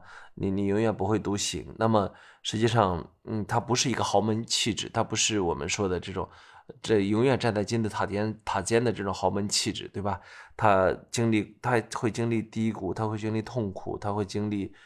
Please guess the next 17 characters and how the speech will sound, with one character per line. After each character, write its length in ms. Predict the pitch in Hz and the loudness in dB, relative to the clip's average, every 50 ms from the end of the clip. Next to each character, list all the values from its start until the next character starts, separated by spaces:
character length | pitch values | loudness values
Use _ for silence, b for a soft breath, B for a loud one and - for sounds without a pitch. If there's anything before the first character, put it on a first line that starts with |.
| b b b b b | b b b b b
没 180 | - 98 101 | -2 -2 -2
钱 260 | 104 - - 101 98 | -2 -2 -2 -2 0
的 80 | 98 104 | 0 0
时 200 | 101 - - - | 0 0 0 0
候， 180 | - - 95 - | -2 -2 -2 -2
但 160 | - 98 98 | -2 -2 -4
是 140 | - - 92 | -4 -4 -6
呢， 100 | 90 - B B B B B B | -6 -8 B B B B B B
工 180 | B - 131 127 | B 6 8 8
人 160 | 110 101 101 | 8 6 4
阶 160 | 90 107 107 | 2 2 2
级 160 | 98 95 107 | 2 2 0
的 140 | 101 - 98 | 2 2 2
那 160 | 95 104 104 | 2 2 0
种， 260 | 90 92 82 - - - b b b b b b b - - | 0 0 -2 -2 -4 -10 b b b b b b b -8 -2
那 160 | - 110 110 | 0 2 2
种 260 | 101 104 92 82 - | 2 2 2 0 -2